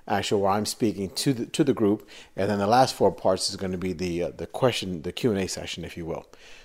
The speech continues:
So enjoy this part one of, uh, me. <laughs> All right, guys, we're much clearer. Um, so as, thank you, Cesar, very much. Thanks, Michelle, for having this. Um, as they said, my name is Naveed Musa.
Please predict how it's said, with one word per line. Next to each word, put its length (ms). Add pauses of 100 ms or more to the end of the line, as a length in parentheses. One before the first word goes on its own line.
So 420 (520)
enjoy 380
this 240
part 320
one 340 (460)
of, 380
uh, 200
me. 300 (600)
<laughs> 80 (2000)
All 140
right, 340
guys, 220
we're 100
much 240
clearer. 380 (880)
Um, 440 (120)
so 140
as, 260 (140)
thank 180
you, 80
Cesar, 240
very 160
much. 200
Thanks, 220
Michelle, 240
for 140
having 300
this. 260 (440)
Um, 420
as 180
they 120
said, 200
my 80
name 160
is 80
Naveed 240
Musa. 460